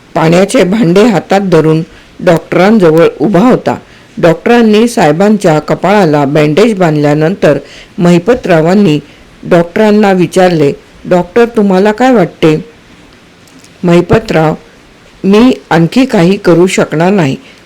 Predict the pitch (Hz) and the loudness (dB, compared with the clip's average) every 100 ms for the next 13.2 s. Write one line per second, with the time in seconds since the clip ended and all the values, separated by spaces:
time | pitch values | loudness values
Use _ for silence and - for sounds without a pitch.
0 | - 214 240 - 208 175 180 165 233 208 | -4 0 2 4 2 2 2 2 2 0
1 | 165 202 180 - 151 226 220 151 165 202 | -2 -4 -4 -4 -2 0 2 2 2 0
2 | 180 - 139 - - - - 151 147 - | -2 -4 -6 -6 -18 -18 -6 -6 -4 -4
3 | 180 196 214 156 139 - - - - 202 | -2 0 0 0 -4 -10 -20 -20 -2 -2
4 | 208 233 233 226 190 185 190 - - - | -2 -4 -2 2 4 2 0 -6 -20 -10
5 | - 180 170 180 233 190 156 160 214 196 | -2 2 2 2 0 2 2 2 0 0
6 | - - _ _ 226 247 240 220 - 170 | -6 -20 _ _ 0 2 0 -2 -2 -4
7 | 147 180 202 202 - - 196 175 170 185 | -2 0 0 -2 -16 -8 -2 0 2 2
8 | 247 269 254 170 160 160 156 247 220 - | 2 0 0 0 0 -2 0 0 0 -2
9 | 143 123 - - _ - 208 247 240 196 | -4 -6 -10 -20 _ -4 0 0 0 -2
10 | - 175 202 208 156 165 170 175 165 - | 0 -2 0 0 -2 -2 -2 0 0 -2
11 | - 196 165 143 165 190 135 127 - - | -2 0 0 0 0 0 -2 -6 -14 -20
12 | - _ - 208 233 165 156 - - - | -20 _ 0 2 2 0 -4 -16 -20 -2
13 | 202 226 | 2 2